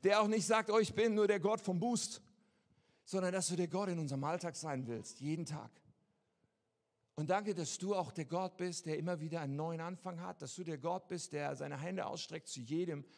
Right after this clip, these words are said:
ob wir uns würdig fühlen oder nicht, und sagt, „Hey, komm, da ist mehr, was ich für dich habe.“ Ich bete, dass jeder einzelne von uns heute dein Reden hört, wie du sprichst zu uns.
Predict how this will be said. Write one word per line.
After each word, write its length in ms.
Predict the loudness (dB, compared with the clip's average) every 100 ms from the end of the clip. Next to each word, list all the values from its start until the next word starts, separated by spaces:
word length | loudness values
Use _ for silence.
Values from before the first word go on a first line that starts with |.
| -14
ob 120 | -6
wir 80 | -2
uns 200 | -2 0
würdig 340 | 2 2 0 -6
fühlen 300 | -2 -2 0
oder 160 | -2
nicht, 360 | -2 -4 -10 -16 _ _ _ _ _ _ _ _
und 80 | -10
sagt, 300 | -8 -8 -10
„Hey, 100 | -10
komm, 300 | -8 -8 -6
da 80 | -8
ist 180 | -8 -8
mehr, 360 | -6 -4 -4 -6
was 120 | -10
ich 120 | -10
für 120 | -10
dich 200 | -10 -8
habe.“ 260 | -6 -6 -8 _ _ -20 -14
Ich 120 | 2
bete, 280 | 4 4 0
dass 180 | -2
jeder 400 | 0 2 2 2
einzelne 340 | 0 0 0 -4
von 200 | -4 -2
uns 400 | -2 -4 -8 -16 _ _ -8
heute 300 | -6 -4 -6
dein 440 | 2 2 4 0
Reden 360 | -2 -2 -6 -8
hört, 380 | -8 -8 -14 -20 _ _ _ _ _ _ _ _ _ _ _
wie 80 | -8
du 220 | -2 -2
sprichst 460 | -2 -4 -6 -4 -6
zu 100 | -10
uns. 380 | -14 -14 -16